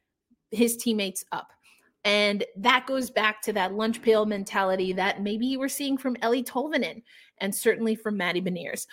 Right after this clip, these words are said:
I've seen a little bit more of that in his game than I personally have ever witnessed. I've heard about his game, but I hadn't seen it for myself. So I'll be keeping a keen eye on what Shane Wright is gonna do, and we'll talk about it.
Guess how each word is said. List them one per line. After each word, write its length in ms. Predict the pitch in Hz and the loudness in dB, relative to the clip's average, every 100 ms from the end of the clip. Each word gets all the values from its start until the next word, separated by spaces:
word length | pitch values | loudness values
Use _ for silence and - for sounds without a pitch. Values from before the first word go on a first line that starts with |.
| - | -8
I've 120 | 262 | -6
seen 200 | - 302 | -4 -2
a 60 | 311 | 0
little 200 | 269 311 | 0 -2
bit 140 | 302 | -4
more 320 | 247 240 254 233 | -2 2 2 2
of 100 | 202 | 2
that 220 | 208 190 | 0 0
in 120 | 202 | -2
his 240 | 208 214 185 | -2 -2 0
game 300 | 190 226 233 | 0 2 2
than 180 | 208 202 | 0 -2
I 420 | 202 202 208 185 - | 2 4 4 2 0
personally 520 | 180 247 226 202 202 | -2 0 -2 -4 -4
have 180 | 190 185 | -4 -4
ever 240 | 170 175 | -2 -2
witnessed. 500 | 185 180 165 196 - | 0 -2 -4 -6 -8
I've 100 | 143 - | -10 -8
heard 280 | - 311 320 | -4 0 0
about 260 | 254 262 247 | 2 2 2
his 180 | 247 226 | -2 -2
game, 220 | 226 220 | -2 0
but 100 | 190 | -2
I 40 | |
hadn't 340 | 196 196 202 185 | -4 -4 -4 -4
seen 240 | - 240 | 0 0
it 140 | 233 | 0
for 160 | - 196 | -4 -6
myself. 420 | 180 175 - - - - - - | -6 -6 -6 -6 -10 -20 -20 -14
So 380 | - - 226 220 | -2 8 8 8
I'll 160 | 220 277 | 6 4
be 140 | 311 | 2
keeping 340 | - 311 302 254 | 0 -2 0 2
a 80 | |
keen 300 | 226 240 233 | 0 0 0
eye 240 | 220 214 220 | 2 2 0
on 220 | 208 190 | -4 0
what 200 | 190 185 - - | 0 0 -4 -18
Shane 320 | - - 208 185 | -8 0 0 4
Wright 480 | 202 240 196 - - _ | 8 8 6 -4 -14 _
is 120 | - 185 | -6 -4
gonna 220 | 190 185 | -2 -2
do, 340 | 175 180 180 | 2 4 4
and 140 | - 175 | 2 -4
we'll 140 | 165 | -4
talk 300 | - 202 190 | 2 4 4
about 280 | 214 202 202 | 4 6 6
it. 140 | 214 | 4